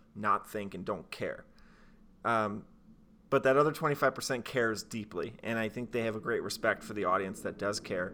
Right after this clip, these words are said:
and they don't wanna ruin the surprises, and they don't wanna kinda give away the plot details.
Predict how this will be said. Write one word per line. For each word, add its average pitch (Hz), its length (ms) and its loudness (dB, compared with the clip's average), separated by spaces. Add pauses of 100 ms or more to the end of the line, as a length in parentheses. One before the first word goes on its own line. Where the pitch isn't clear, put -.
(260)
and 113 80 -4
they 123 60 2
don't 131 200 4
wanna 139 180 6
ruin 135 320 8
the 131 80 0
surprises, 131 600 4
and 101 80 -6
they 95 80 -4
don't 110 260 0
wanna 120 240 0 (300)
kinda 123 280 0
give 117 240 0
away 120 420 4
the 113 120 -2
plot 139 340 2
details. 90 420 -6